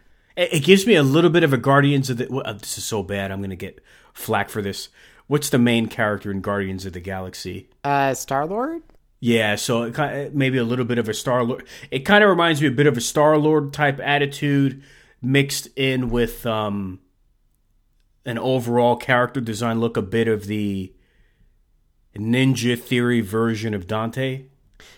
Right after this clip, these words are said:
Speaker 2: No, he de-, he definitely looks like, yeah, I am, I am Mister Made for English speakers guy.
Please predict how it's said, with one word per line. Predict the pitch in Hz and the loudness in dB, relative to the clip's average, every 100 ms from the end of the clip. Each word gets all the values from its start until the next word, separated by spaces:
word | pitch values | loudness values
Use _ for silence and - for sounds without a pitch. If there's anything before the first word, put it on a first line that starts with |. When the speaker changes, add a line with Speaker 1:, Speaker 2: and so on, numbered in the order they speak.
| - | -4
Speaker 2:
No, | 233 | 0
he | 185 196 | 2 2
de-, | 214 | 0
he | 180 | 0
definitely | 226 269 277 285 262 | 0 0 0 -2 0
looks | 180 185 185 | 0 -2 -2
like, | 170 156 147 - | -2 -2 -2 -6
yeah, | - 151 131 | -2 0 0
I | 139 | 0
am, | 139 139 139 135 | -2 -4 -4 -6
I | 147 | -4
am | 147 143 139 | -4 -2 -2
Mister | 147 - 143 | -4 -4 -4
Made | 135 131 131 | -2 -4 -6
for | - 147 127 123 127 _ _ _ _ _ _ _ _ | -10 -10 -10 -10 -14 _ _ _ _ _ _ _ _
English | 151 135 127 | -8 -8 -8
speakers | - - - 71 - | -12 -14 -16 -18 -16
guy. | - - 69 - | -16 -14 -16 -18